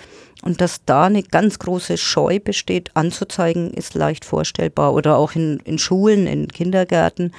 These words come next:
wo ja Frauen auch massiv vertreten sind als Lehrkräfte oder als Erzieherinnen. Gut möglich, dass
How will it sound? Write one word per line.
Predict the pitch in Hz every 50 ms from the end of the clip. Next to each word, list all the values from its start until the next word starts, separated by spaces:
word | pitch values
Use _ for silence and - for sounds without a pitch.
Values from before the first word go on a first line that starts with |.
| - - - - _
wo | - 165
ja | 165 160
Frauen | - - - - 147 156 170 165
auch | - 156 170 180 - - - - - - - -
massiv | - - - 180 170 - - - 202 226 -
vertreten | - - - 202 - - 196 190 190 185 - 196 190
sind | - - 190 185 185 175
als | 170 165 165 - - -
Lehrkräfte | - 165 165 185 - - - 185 185 - - - 190 185 185
oder | 165 165 170 165 -
als | - 160 - -
Erzieherinnen. | - - - - 190 196 202 196 190 180 180 175 180 175 180 175 - - - - - - - - - _ _ -
Gut | - 196 196 -
möglich, | 190 185 190 196 - 190 196 - - - _ _ _ _ -
dass | 180 175 - -